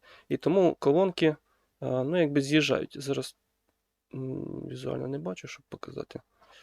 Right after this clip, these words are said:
Ну, таке буває. Ось, ні, не тут. Так. І чому саме Notepad++? А по тій причині, що Notepad++,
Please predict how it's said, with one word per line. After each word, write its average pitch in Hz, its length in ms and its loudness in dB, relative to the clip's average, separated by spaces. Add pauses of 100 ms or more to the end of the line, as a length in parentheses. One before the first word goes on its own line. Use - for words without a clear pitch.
(400)
Ну, 147 120 0
таке 170 240 0
буває. 143 460 0 (2500)
Ось, - 920 -10
ні, - 200 -14
не - 220 -16
тут. - 160 -16 (3000)
Так. - 380 -8 (460)
І 180 240 2
чому 220 480 6
саме 185 320 4
Notepad++? - 1000 0 (140)
А 151 240 4 (420)
по 156 120 0
тій - 160 -4
причині, 214 440 0
що 151 220 2
Notepad++, 151 1120 0